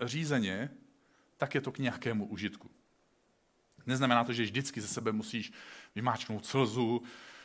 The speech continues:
ale vždycky můžeme říct, „To mě mrzí, že něco takového prožíváš.“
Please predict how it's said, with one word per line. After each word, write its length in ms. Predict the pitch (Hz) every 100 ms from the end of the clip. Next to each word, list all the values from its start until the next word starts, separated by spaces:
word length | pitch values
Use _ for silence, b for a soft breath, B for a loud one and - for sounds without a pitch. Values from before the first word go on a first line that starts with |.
| B B B _ _ _ _ B B
ale 420 | 117 127 120 113
vždycky 360 | 110 117 220 226
můžeme 500 | 202 139 120 107 90 -
říct, 460 | 98 87 - - B B B
„To 100 | -
mě 160 | 117 113
mrzí, 440 | 104 104 98 95
že 120 | 95
něco 220 | 95 92 -
takového 320 | - 90 80
prožíváš.“ 680 | - 78 80 78 - -